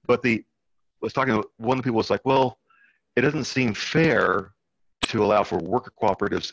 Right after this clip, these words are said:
and individuals to, uh, both be on the same, like, platform and working on the same, uh, uh,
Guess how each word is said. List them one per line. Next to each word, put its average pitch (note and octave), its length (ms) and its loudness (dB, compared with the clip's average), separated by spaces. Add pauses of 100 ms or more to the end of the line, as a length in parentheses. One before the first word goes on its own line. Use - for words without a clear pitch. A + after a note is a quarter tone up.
(100)
and G#2+ 240 -2
individuals F#2 680 -2
to, F2+ 320 -4 (880)
uh, F2+ 180 2
both G2+ 380 2
be G2 220 0
on G2 540 0 (200)
the - 40 -8
same, F#2 220 -2
like, E2+ 220 -4
platform - 680 -4
and F2 380 -6
working E2+ 420 -10
on F#2 380 -2 (680)
the G2+ 80 0
same, F#2 580 -2 (220)
uh, - 200 -2 (680)
uh, E2 100 -2